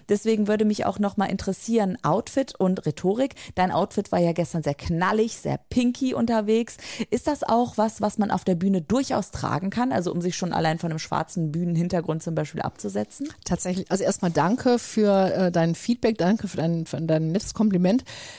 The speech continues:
Speaker 2: Äh, tatsächlich ist es so, es ist schon wichtig zu wissen, welche Farbe hat der Hintergrund.
Speaker 1: Ja.
Speaker 2: Weil du willst ja nicht, wenn du was Schwarzes trägst und der Hintergrund ist schwarz,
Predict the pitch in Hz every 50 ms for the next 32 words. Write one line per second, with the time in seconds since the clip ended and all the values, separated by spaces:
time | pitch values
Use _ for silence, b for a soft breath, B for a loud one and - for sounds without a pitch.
0 | B B B - 123 165 175 - 214 - - 254 240 240 233 226 - 202 196 196
1 | 180 - - 208 226 254 269 - - - 175 - - - 196 180 165 - 175 -
2 | - - - 185 175 - - - - - - - - - 151 147 160 151 139 139
3 | - - - - 151 151 151 156 156 - - - 165 151 147 147 165 - 170 -
4 | - - 143 131 131 - 147 - 131 - - 156 156 151 - 143 139 139 - -
5 | - - - 175 - - - - - 175 - - 165 156 147 139 139 143 165 -
6 | _ _ _ _ _ _ _ _ _ _ _ _ - 151 147 135 135 139 151 175
7 | 208 240 277 320 - _ - 180 185 180 175 202 214 - - 220 202 202 214 247
8 | - - - 190 202 208 190 - 170 - - 175 165 175 226 262 - - - -
9 | - - - - 160 180 226 262 - - - 165 175 180 170 220 262 - 277 214
10 | 170 160 - - - - - 156 151 151 156 196 269 330 -